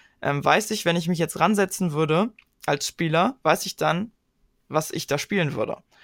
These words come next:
Und das ist so ein bisschen ein großes Problem, würde ich sagen, der Branche im Allgemeinen, ähm, gerade wenn die Leute von den Unis kommen. Ich glaube,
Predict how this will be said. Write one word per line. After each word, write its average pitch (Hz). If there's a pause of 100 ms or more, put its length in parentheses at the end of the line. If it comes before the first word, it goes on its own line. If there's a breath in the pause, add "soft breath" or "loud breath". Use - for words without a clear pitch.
(140 soft breath)
Und -
das 165
ist 180
so 175
ein 175
bisschen 170 (360 soft breath)
ein 147
großes -
Problem, 165
würde 220
ich 208
sagen, 208 (260)
der 156 (480)
Branche 190
im 175
Allgemeinen, 233 (480)
ähm, 165
gerade 165 (100)
wenn 165
die 175
Leute 165
von 165
den 160
Unis 226
kommen. 180 (460 loud breath)
Ich -
glaube, 196